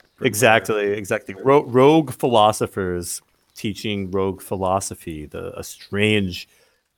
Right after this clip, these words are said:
pagan theosophy, a, a, a rebel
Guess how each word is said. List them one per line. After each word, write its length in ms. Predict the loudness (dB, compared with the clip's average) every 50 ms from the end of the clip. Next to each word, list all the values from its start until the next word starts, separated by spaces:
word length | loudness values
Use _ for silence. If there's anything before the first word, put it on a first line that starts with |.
| _ _
pagan 500 | -10 -2 2 2 2 4 2 0 0 -2
theosophy, 1120 | -6 -8 -6 -4 -2 0 2 4 4 4 4 2 -6 -10 -10 -8 -8 -6 -6 -6 -6 -6 -8
a, 300 | -8 -8 -8 -10 -10 -12 _ -20 -20 _ _ _
a, 180 | -14 -14 -12 -6 -4
a 80 | -4 -2
rebel 480 | 0 2 2 4 4 4 2 2 0